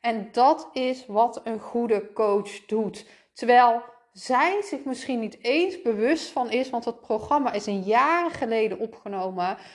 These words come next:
Dus het zijn geen live sessies, maar het is gewoon terug te kijken in de online leeromgeving. Het is toch te bizar? Het is, ik vind het bizar.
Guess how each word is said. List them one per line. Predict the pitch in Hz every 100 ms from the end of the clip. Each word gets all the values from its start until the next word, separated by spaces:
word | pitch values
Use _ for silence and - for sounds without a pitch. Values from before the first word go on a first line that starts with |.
| - -
Dus | 202
het | 214 -
zijn | 226 220
geen | 254 269
live | 247 233 233
sessies, | - 208 196 - 190 196 190 - _ _ _ -
maar | 208
het | 202 220
is | 214
gewoon | - 220 208
terug | - - 254
te | - -
kijken | 220 202 202 202 196 202
in | 214 214
de |
online | 208 220 214 214
leeromgeving. | 247 233 214 196 196 - - _
Het | 294 302
is | 370 -
toch | 370 -
te | -
bizar? | 220 247 - 349 359 320 - -
Het | 202
is, | 254 262 -
ik | 226
vind | - 202
het | 185 - -
bizar. | 196 - 226 247 269